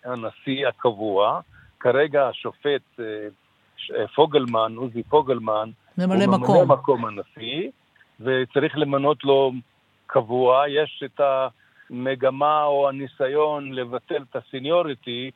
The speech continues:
Speaker 1: ולכן לא למנות את עמית, אה, ל-, כפי שצריך על פי הוותק,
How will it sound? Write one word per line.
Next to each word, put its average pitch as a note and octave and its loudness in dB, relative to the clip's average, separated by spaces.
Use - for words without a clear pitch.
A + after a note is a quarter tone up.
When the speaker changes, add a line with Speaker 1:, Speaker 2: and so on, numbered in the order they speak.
Speaker 1:
ולכן B2 0
לא C3+ 2
למנות C3+ -2
את B2 -8
עמית, A2 -4
אה, B2 -2
ל-, B2 -2
כפי C#3 0
שצריך C3+ 0
על A#2 4
פי C#3 4
הוותק, A#2+ 0